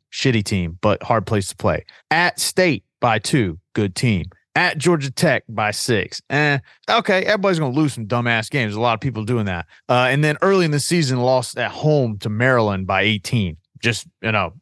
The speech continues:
those are the two bad losses. But like you said, demolished Duke in a re-,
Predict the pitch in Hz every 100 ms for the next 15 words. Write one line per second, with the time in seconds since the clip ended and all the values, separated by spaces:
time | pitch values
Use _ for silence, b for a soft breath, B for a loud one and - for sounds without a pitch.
0 | - 123 131 127 113 - 127 117 110 98
1 | 85 - - - b - 123 123 147 143
2 | 156 - 107 - - _ 151 135 143 170
3 | 160 127 - 117 95 110 104 107